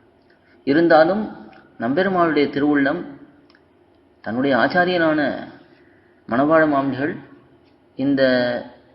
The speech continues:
அத்தியன உற்சவ சமயத்திலே நாலாயிரம் திவ்ய பிரபந்தங்களையும்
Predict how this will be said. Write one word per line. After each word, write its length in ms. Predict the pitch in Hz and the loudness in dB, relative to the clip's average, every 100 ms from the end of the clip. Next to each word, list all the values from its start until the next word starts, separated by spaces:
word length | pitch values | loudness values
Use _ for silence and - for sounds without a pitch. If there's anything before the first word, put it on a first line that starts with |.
| _ _ - | _ _ 0
அத்தியன 400 | 127 127 170 160 | 0 2 2 4
உற்சவ 300 | 139 - 139 | 2 2 0
சமயத்திலே 540 | 131 127 135 131 127 311 - - - _ _ _ _ _ _ _ | 2 0 -2 -2 -2 -4 -6 -12 -20 _ _ _ _ _ _ _
நாலாயிரம் 400 | 113 123 143 135 | 0 4 4 4
திவ்ய 160 | 131 156 | 2 0
பிரபந்தங்களையும் 760 | 156 143 143 139 139 156 123 | 2 2 2 2 2 2 0